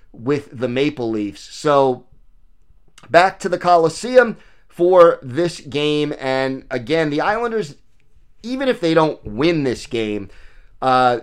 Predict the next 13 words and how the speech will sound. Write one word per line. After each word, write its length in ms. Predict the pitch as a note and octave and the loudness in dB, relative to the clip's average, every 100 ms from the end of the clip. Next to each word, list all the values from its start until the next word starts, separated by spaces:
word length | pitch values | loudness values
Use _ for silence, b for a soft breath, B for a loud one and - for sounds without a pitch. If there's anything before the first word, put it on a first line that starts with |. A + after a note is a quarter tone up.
| - | -6
and 160 | B2 | -4
you 80 | B2 | -2
wanna 260 | B2 D#3 D3+ | 0 0 -2
see 160 | - C3+ | -4 -4
them 140 | A#2+ | -2
get 220 | A#2+ A#2+ | -4 -4
back, 300 | A#2+ A#2+ A#2 | -2 -2 -2
they've 200 | C3+ D3 | -4 -4
been 140 | E3 D#3 | -4 -6
playing 420 | - F#3 F#3+ C#3+ | -6 -4 -2 -4
very 440 | G#2+ F#3 A3 F3 | 2 2 4 2
inconsistent 920 | D#3+ E3 D#3+ - C3 A#2+ C3+ A#2 A#2 G#2+ | 0 -2 -4 -6 -8 -6 -10 -8 -8 -4
hockey 520 | A2+ G#2+ G#2+ F#2+ | -2 -2 -4 -12